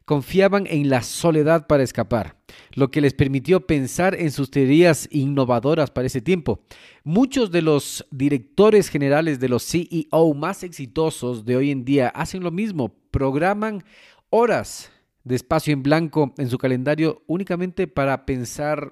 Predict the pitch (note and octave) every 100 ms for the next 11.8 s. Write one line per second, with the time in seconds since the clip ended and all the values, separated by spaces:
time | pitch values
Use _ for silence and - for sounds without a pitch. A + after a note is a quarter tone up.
0 | - C3 A#2+ F3+ F#3 - F2 - _ -
1 | A#2+ A#2+ G#2+ - _ _ _ - C#3 -
2 | G#3 A3 - C#3+ C3+ C3+ A#2 - C#3+ D3
3 | C#3+ C3+ D3+ G3 D3+ B2+ D#3+ F3 F3+ A#3
4 | G#3+ A3+ - E3 F#3 F3+ F3+ - F3 D3+
5 | D#3 D3+ D3 - C3 A2 D3+ D#3+ - A#2+
6 | C3+ C#3 D3+ D3 C#3 D3+ D3 - C3 B2+
7 | D3+ D3+ D#3 F#3+ G#3+ G#3+ G3+ - E3+ E3+
8 | - E3 E3 D3+ D3+ B2+ - - - -
9 | _ A#2 A2+ C#3+ D#3 D3 C3+ B2 A#2+ A#2
10 | - A#2+ - A#2 G#2+ - C#3 B2 G#2+ G2+
11 | C3 C3+ C3 G2+ G#2 G#2 G2+